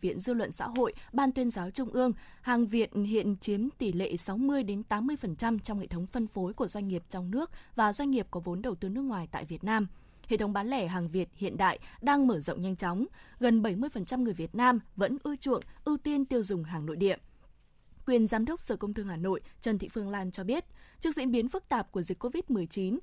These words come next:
để duy trì hoạt động sản xuất, kinh doanh, thành phố khuyến khích doanh nghiệp đẩy mạnh phân phối nội địa, đồng thời triển khai nhiều chương trình khuyến mại kích cầu tiêu dùng.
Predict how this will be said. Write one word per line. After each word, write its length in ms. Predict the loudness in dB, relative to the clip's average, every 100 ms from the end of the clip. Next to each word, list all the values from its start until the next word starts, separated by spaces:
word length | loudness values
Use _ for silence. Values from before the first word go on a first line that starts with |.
| -8 -2
để 160 | 0 0
duy 200 | -2 -4
trì 160 | -4
hoạt 180 | -6 -6
động 160 | -8 -8
sản 220 | -8 -6
xuất, 280 | -6 -6 -2
kinh 140 | -2
doanh, 280 | 0 0 -2 -6 -8
thành 140 | -4 -4
phố 320 | 0 0 0
khuyến 180 | -2 -2
khích 220 | -2 -6
doanh 220 | -6 -4
nghiệp 180 | -2 -2 -2
đẩy 160 | -4 -2
mạnh 240 | -2 -6
phân 180 | -4 -6
phối 160 | -4 -4
nội 180 | -2 0
địa, 200 | 0 0 -8 -4 2
đồng 180 | 2
thời 160 | 2 -4
triển 200 | -4 -6
khai 180 | -4 0
nhiều 180 | 0 0
chương 180 | -4
trình 200 | -4 -6
khuyến 240 | -4 -6 -4
mại 220 | -6 -6
kích 120 | -10 -6
cầu 180 | -6
tiêu 180 | -4 -4
dùng. 280 | 0 -2